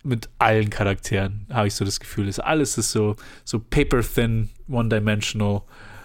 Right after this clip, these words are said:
Und ich glaub, es gibt, es gibt ein Review auf, auf Letterboxd, das diesen Film mehr als so ein neunzig Minuten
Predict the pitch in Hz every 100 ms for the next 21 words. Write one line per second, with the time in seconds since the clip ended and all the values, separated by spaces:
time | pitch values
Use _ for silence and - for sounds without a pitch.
0 | - _ 135 107 107 110 - - - 147
1 | - 143 139 147 - 143 - 139 - -
2 | 127 139 131 123 127 107 107 - 131 120
3 | 113 107 151 - - - - - - -
4 | - 117 110 107 - 127 113 113 - 123
5 | 117 117 117 113 107 107 120 107 107 -
6 | - - - - - _ - 110 107 107
7 | - 139 123 123 113 131 123 117 123